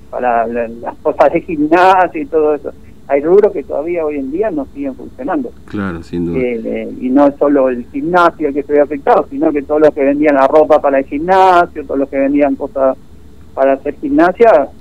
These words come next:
Speaker 1: ven, ven su merma en sus ventas.
Speaker 2: Ujú.
Speaker 1: Y bueno, y lo, todo lo que está vinculado a la noche, a la fiesta y todo eso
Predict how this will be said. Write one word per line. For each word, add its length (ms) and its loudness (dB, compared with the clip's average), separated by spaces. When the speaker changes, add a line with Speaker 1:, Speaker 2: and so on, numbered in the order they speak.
Speaker 1:
ven, 580 -2
ven 400 0
su 120 -6
merma 680 2
en 140 -10
sus 120 -8
ventas. 360 -4
Speaker 2:
Ujú. 200 -8
Speaker 1:
Y 60 -6
bueno, 220 -4
y 40 -10
lo, 200 -6
todo 200 2
lo 100 4
que 60 -2
está 180 -2
vinculado 540 4
a 40 0
la 120 -4
noche, 420 0
a 40 -4
la 140 -6
fiesta 460 0
y 80 -4
todo 280 -2
eso 340 0